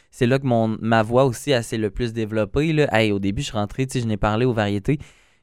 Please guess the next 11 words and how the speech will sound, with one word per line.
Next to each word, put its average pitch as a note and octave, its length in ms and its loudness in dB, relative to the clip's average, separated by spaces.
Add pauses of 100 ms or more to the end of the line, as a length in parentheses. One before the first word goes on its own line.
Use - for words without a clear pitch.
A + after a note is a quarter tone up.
Je - 180 -12 (120)
pense C3+ 240 4
que G2+ 600 2 (680)
je - 80 -16
chantais A#2+ 500 0
un C3 200 2
octave B2 280 0
en G2+ 140 -2 (240)
plus C3 160 -2
bas. A2+ 220 2 (280)
Puis A2+ 280 -4